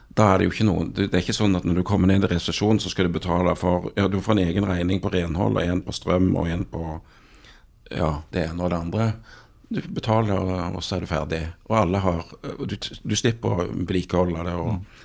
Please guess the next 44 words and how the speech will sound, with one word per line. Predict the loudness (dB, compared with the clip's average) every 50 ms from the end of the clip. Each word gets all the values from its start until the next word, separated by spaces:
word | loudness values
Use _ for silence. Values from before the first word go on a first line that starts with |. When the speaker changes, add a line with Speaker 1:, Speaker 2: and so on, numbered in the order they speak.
| -4 0 0
Speaker 1:
reie | 0 0 0
opp | -4 -2 -4 -4
etter | -4 -4 -6 -6
det | -4 -6
og | -6 -6
sånt. | -8 -8 -8 -12 -18 -20 -20 -20 -20 -20 -20 -20 -20 -20 -20 -20 -20 -20 -20 -20 -20 -20 -20 -6 0
Ehm, | 4 4 6 6 6 6 6 4 4 4 4 4 2 2 0 -4 -6 -10 -12 -14 -14 -10 -2 2
og | 6
vi | 6 6
har | 8 8
lurt | 8 6 6 6 4
litt | 2 2 4 4
grann | 6 6 6
på | 6 6 6 8 8 8 6 4 0 -4 -16 -20 -12 -2 4
om | 6 8 8
ikke | 8 6 4 2 2 2 2 4
kanskje, | 4 4 4 4 2 2 0 2 4 4 6 6 6 4 4 2 -2 -8 -14 -14 -6 -2
vi | 0 0
har |
spurt | 0 0 -2 -2 2
kundene | 4 4 4 6 6 4 4
våre, | 4 2 0 -4 -6 -8 -6 -6 -6 -4 0
<clears throat> | 4 4 4 4 6 6
om | 6
ikke | 6 6 6 4
de, | 6 6 6 6 4 0 -4 -12 -20 -20 -20 -20 -20 -14 -4 2
eller | 4 4 6 6
om, | 6 6 4 6 6
om | 6 6
det | 6 6 4
kunne | 4 2 4
være | 2 2
aktuelt | 2 2 2 2 2 0
for | 0 2
de. | 2 2 2 0 -4 -10 -20 -20 _ -20 -20 _ _ _ _ _ -20 -20 -18 -16 -18 -18 -18 -20 -20 -20 -18 -18 -18 -8 0
Og | 4 6
en | 8 8
av | 8
våre | 8 6 6
største | 4 4 2 2 0 2
kunder | 4 6 6 6
har | 6 4
sagt, | 4 2 2 4
"Ja, | 4 4